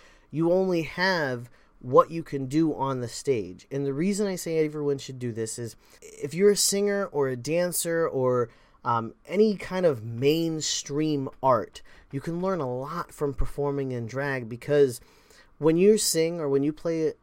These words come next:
play an instrument and you're up on stage, your focus is gonna be singing or playing that instrument. When you perform in drag and when you perform in lip, as lip syncing,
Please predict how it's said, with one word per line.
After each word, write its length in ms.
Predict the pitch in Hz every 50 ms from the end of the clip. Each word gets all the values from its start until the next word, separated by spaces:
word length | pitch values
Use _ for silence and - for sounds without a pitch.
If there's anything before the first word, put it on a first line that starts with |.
| _
play 200 | - - 156 151
an 60 | 139 120
instrument 540 | 123 135 135 - - 143 147 151 151 -
and 100 | 120 120
you're 120 | 123 127 135
up 120 | 135 -
on 160 | 131 123 117
stage, 400 | 113 - - 117 120 127 123 - - - - - _ -
your 160 | 139 165 180
focus 520 | - - 175 180 180 175 170 151 - -
is 100 | 139 127
gonna 180 | 127 147 139 135
be 120 | 135 131
singing 480 | 120 - - 143 139 139 135 127 127 - -
or 80 | 113
playing 280 | - - 127 120 117 113
that 120 | 110 104
instrument. 440 | 107 110 104 - - 98 87 78 - - - - - - _ _
When 180 | 131 139 147
you 120 | 160 180 180
perform 480 | - - 214 208 - - 175 175 165
in 140 | 151 131 117
drag 460 | 107 107 107 110 120 135 143 151 151
and 120 | 147 127 113
when 120 | 117 117
you 80 | 127 135
perform 460 | - - 143 - - 147 143 143 135
in 180 | 123 110 101 101
lip, 200 | 113 117 120 -
as 220 | - 120 107 101 98
lip 140 | 117 127 -
syncing, 500 | - - 165 165 - - 180 185 190